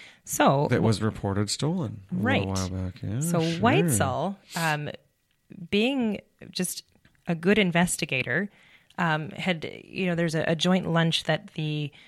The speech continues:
Speaker 1: um, base personnel and local law enforcement go to once a month. Well, at this lunch, Irk, Vern Irk was talking about, you know, this case and everything.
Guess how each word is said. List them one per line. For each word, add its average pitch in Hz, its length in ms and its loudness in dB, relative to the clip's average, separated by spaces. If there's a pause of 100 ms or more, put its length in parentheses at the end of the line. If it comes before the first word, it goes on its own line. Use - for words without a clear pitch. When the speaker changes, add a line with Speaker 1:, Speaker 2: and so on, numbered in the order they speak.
(300)
Speaker 1:
um, 151 160 -2
base 165 260 2
personnel 151 680 -2 (200)
and 156 200 -2
local 151 220 -2
law 147 120 0
enforcement 151 460 -4
go 147 120 -2
to 147 200 -8
once 143 260 -6
a - 20 -2
month. - 360 -2 (240)
Well, 151 260 2
at 170 180 4
this 165 220 -2
lunch, 185 640 0 (600)
Irk, 208 240 2 (140)
Vern 185 340 4
Irk 208 200 2
was 165 140 0
talking - 380 0
about, 147 420 2 (320)
you 165 80 2
know, 151 80 4
this 147 160 0
case 262 380 0
and 220 60 0
everything. 185 520 0